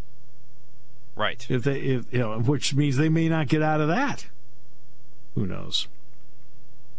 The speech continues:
Speaker 2: All right, now let's get to practice, preseason practice.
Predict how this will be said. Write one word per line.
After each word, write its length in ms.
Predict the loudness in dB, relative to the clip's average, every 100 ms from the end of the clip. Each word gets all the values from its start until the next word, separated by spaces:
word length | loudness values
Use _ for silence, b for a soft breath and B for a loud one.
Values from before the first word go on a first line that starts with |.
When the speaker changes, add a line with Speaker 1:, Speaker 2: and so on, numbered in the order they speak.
| 0
Speaker 2:
All 60 |
right, 180 | 0 2
now 260 | 2 2 2
let's 280 | 0 0 0
get 320 | 0 0 0
to 520 | 0 2 2 2 0 0 0 0 0 0 0 0 0 0 0
practice, 760 | 0 0 0 -2 -2 0 0 0 0 0 0
preseason 640 | 2 2 2 2 2 0
practice. 680 | 0 0 0 0 0 0